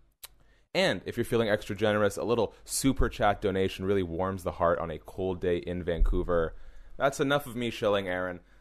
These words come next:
Let's get to it. Normally, normally we start this with the winners,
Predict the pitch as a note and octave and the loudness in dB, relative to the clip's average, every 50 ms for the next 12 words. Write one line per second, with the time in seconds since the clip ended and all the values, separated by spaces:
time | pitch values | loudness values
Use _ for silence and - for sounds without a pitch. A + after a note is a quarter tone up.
0 | - - A2 A#2 - - - - A2+ G#2 G2+ - - - F#2+ F#2 - - A2 B2 | -6 -2 -2 -2 -2 -2 -2 2 2 2 2 2 0 0 0 0 0 -2 -6 -2
1 | C#3 D#3+ F#3 G3 F#3 E3+ C3 G#2+ F#2 F2+ G2 G#2+ A#2+ C#3 D#3+ F3 F3+ F3 F3 F3 | 2 2 2 2 2 0 0 0 -2 -2 -2 0 2 4 4 4 4 2 0 2
2 | E3+ E3 C#3+ B2 - - - - B2 C3 C3+ C3 C#3+ C3+ C3 - - A#2 - - | 2 2 2 0 -2 -4 0 2 2 2 2 2 -2 -2 -2 0 -4 -2 0 0
3 | G2 F2+ F#2 A2 G#2+ G#2 F#2 F2 E2+ E2+ E2 - | 0 4 6 6 6 4 2 0 -2 -2 -6 -10